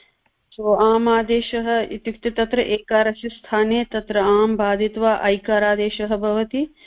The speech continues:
अतः तत्र अपि आम् न श्रूयते, अ, लोटि। अपि च तत्र उत्तमपुरुषे एकम् अन्यत् कार्यम् अस्ति, तत्र आडागमः अपि करणीयम्, अनन्तरं तत्र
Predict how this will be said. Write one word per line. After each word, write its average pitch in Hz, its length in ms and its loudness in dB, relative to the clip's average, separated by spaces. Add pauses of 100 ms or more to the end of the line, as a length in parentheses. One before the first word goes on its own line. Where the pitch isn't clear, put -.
(380)
अतः 220 300 0
तत्र 226 300 -2
अपि 220 280 0
आम् 214 320 4
न 220 80 2
श्रूयते, 220 560 -2
अ, 233 200 -4 (640)
लोटि। 208 480 -2 (420)
अपि 208 280 -2
च 247 120 -8
तत्र 247 640 0 (160)
उत्तमपुरुषे 226 720 -2
एकम् 226 280 -4
अन्यत् 220 300 0
कार्यम् 220 340 2
अस्ति, 220 240 -4
तत्र 220 300 -2
आडागमः 208 1040 2
अपि 202 320 -4
करणीयम्, 226 580 0 (800)
अनन्तरं 254 540 2
तत्र 262 280 -2